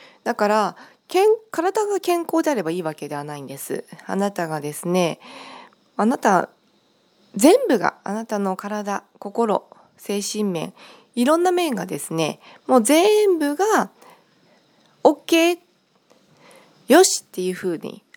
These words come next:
あなたが思えるならば健康なんですね。ですので、体だけ見るとか、健診結果の数値だけを見るとか、そういうことではいけません。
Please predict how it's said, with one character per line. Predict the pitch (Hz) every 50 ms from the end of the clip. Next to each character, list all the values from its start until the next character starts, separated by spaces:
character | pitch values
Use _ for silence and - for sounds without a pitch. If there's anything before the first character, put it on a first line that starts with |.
| _ _ _ -
あ | 202
な | 208 208 208
た | 202 185
が | 165 160 156 - - _ _ _ _ _ - - - - _ _ _ _ _ _ _ _ _ _
思 | - 202 208 220 262 302
え | 311
る | 277 233
な | 180 156 139
ら | 139 139
ば | - - - _ _
健 | - 190 175 170
康 | 165 - - 147 143 - - -
な | - 156 143
ん | 135
で | 151
す | 156 - - 185
ね。 | 214 262 370 - _ _ _ _ _ - - - - - - - - _ _ _ _
で | - 269
す | 262 - 202
の | 180 156 151
で、 | 160 170 180 160 - - - _ _ - - _ _ _ _ _ - -
体 | - - 214 233 233 214 208
だ | 202 208
け | 208 - 196
見 | 202 208 190
る | 165 160
と | - 151
か、 | - - 165
健 | - - 214 233 220
診 | - 233 220 226
結 | 220 247 226 -
果 | - 170
の | 151 151
数 | 156 - 233 226 208
値 | - - -
だ | - 139 147
け | - 233 214
を | 175
見 | 156 165 170
る | 156 147
と | - - 123
か、 | - - 165 147 -
そ | - - 247 262
う |
い | 269
う | 262
こ | - 269 254
と | 233 185
で | 156 143
は | 139 143 139 - _ _ -
い | -
け | - 175
ま | 143 143 147
せ | - -
ん。 | -